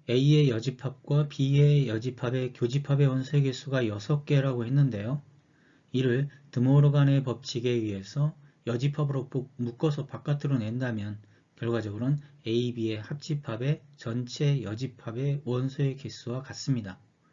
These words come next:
자, A, B의 합집합의 여집합이라고 하는 것은 전체 집합에서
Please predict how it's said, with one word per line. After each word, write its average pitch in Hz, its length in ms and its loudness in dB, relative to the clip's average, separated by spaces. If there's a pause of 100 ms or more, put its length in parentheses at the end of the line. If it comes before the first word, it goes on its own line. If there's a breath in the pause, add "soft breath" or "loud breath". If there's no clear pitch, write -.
(840 soft breath)
자, 110 260 -6 (260 soft breath)
A, 139 220 4
B의 147 140 4
합집합의 170 580 -2
여집합이라고 147 720 0
하는 120 140 -2
것은 151 400 -6
전체 120 440 -2
집합에서 143 840 -4